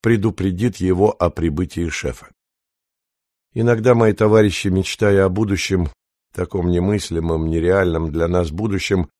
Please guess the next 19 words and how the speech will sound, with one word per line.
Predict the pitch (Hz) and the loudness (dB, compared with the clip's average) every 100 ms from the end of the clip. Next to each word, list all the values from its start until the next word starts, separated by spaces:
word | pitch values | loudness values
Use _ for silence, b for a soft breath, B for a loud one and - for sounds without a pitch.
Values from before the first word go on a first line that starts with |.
| _ _ _ | _ _ _
придумывали | 113 113 120 131 110 104 104 | -4 0 2 4 4 4 2
что-нибудь | 92 - 101 95 95 | 0 -2 -2 0 -2
забавное, | 87 95 87 78 82 85 | 0 2 2 0 0 0
вроде | 87 90 85 | 0 -2 0
того, | 92 90 | 0 0
что | 85 92 85 | -2 0 0
в | 73 | -2
гостях | 76 85 - 107 95 | -4 -4 0 0 0
нам | 92 92 | 0 0
предложат | 85 87 85 92 90 80 78 | -2 -6 -4 0 0 0 -6
супу, | - - 107 - 151 123 _ _ _ | -8 -4 -4 2 0 0 _ _ _
и | - 101 | -6 -2
мы | 107 117 | 0 -2
станем | - 113 107 104 98 | -2 0 2 2 0
просить | 95 92 - 90 | -2 -2 -4 -6
хозяйку | - 87 85 98 92 92 90 | -4 -2 2 0 0 -4 -4
зачерпнуть | 76 90 85 95 90 - 95 90 | -2 -4 -2 -4 -4 -2 0 0
со | - 101 | -4 -2
дна | 95 78 87 80 | -2 0 0 0